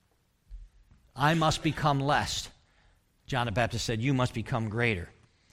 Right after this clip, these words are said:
Uh, we've been in the church, all be getting cut off. You say, "Now, you know, I, I don't really have to use my gifts for the church. There's no moving of the Holy Spirit," and you're just dead and kind of religious, like what a lot of us, like even what I was before I was Christian.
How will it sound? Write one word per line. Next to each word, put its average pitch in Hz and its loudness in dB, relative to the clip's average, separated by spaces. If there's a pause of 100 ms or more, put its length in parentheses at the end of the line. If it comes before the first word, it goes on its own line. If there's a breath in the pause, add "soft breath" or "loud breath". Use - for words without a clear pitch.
(400 soft breath)
Uh, 104 -4
we've 120 -2
been 147 8
in 147 4
the 147 4
church, 139 2
all 120 0 (240)
be 131 -4
getting 135 0
cut 143 6
off. 151 6
You 107 -4
say, 120 0
"Now, 113 -2
you 110 -4
know, 110 -2 (280 loud breath)
I, 123 2
I - 6
don't 156 4
really 165 4
have 175 4
to 156 0
use 170 4
my 113 2
gifts 104 -4
for - -8
the 98 -6
church. 104 -6
There's 104 -6
no 135 4
moving 170 6
of 165 -2
the 147 0
Holy 160 2
Spirit," 135 0 (220 loud breath)
and 139 2
you're 139 4
just 147 2 (600)
dead 151 4
and 131 0 (1120)
kind 147 2
of 135 0
religious, 127 0 (640)
like 123 -4
what 131 0
a - 0
lot 127 6
of 113 0
us, 104 -4
like 110 -2
even 120 0
what 107 -2
I 117 6
was 110 -2
before 110 -12
I 104 -6
was 101 -8
Christian. 113 -10